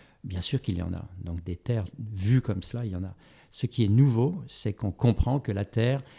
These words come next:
et les propriétés de la Terre ne dépendent pas que de ces propriétés-là, c'est-à-dire sa taille et sa distance à l'étoile.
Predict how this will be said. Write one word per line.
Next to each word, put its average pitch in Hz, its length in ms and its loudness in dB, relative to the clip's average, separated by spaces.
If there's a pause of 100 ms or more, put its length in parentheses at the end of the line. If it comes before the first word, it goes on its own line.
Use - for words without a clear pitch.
et - 60 -2
les 104 80 4
propriétés 110 640 2
de 95 60 -2
la 92 100 -2
Terre 107 300 -4 (380)
ne 101 200 4
dépendent 104 360 0
pas 107 120 0
que 147 400 2
de 101 180 -4
ces - 160 -2
propriétés-là, 98 800 0
c'est-à-dire 92 480 -2
sa 98 160 -2
taille 110 220 2
et 95 40 0
sa 98 140 -4
distance 92 420 -6
à 98 40 -6
l'étoile. 92 380 -8